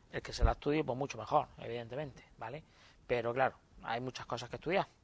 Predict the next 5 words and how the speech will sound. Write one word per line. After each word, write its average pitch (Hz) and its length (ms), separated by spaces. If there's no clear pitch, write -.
¿vale? 156 320
Sí, 226 560
vale. 151 400
Seguimos 240 560
avanzando. 127 560